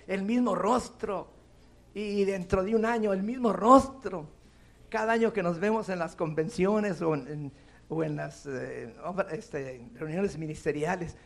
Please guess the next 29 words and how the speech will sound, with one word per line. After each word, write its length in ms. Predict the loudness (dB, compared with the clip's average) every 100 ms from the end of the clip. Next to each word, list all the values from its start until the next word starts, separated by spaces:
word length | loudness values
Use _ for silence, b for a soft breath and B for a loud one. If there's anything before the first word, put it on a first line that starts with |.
| B -8
nos 160 | -6
vemos 280 | -4 -6 -6
la 160 | -8 -8
cara, 320 | -6 -6 -8
¿verdad? 380 | -12 -10 -10 -12 -16 B B -4
"No, 340 | -2 -2 -2
pues 400 | -6 -12 -14 -14
ya 160 | -10 -8
está 240 | -8 -8
más 240 | -8 -10 -10
viejo 240 | -10 -10
el 80 | -12
hermano". 440 | -12 -10 -10 -6
Y 80 | -4
lo 120 | -2
mismo 300 | -2 -2 -2
dice 220 | 0 -2 -2
ese 140 | -4
hermano 420 | -4 -4 -4 -4
de 260 | -4 -6 -6
mí. 260 | -8 -8 -10 -18 -20 -18 -18 B B B B B -20 -20 -20 -20 -20 -20 -20 -12
Y 220 | -2 0 0
nos 200 | -2 -2
llegamos, 300 | -6 -6 -12 -6
"Ya 140 | -4
estamos 400 | -4 -4 -8 -8
viejos, 360 | -8 -8 -8 -8
¿verdad, 240 | -8 -8
hermano?". 200 | -8 -12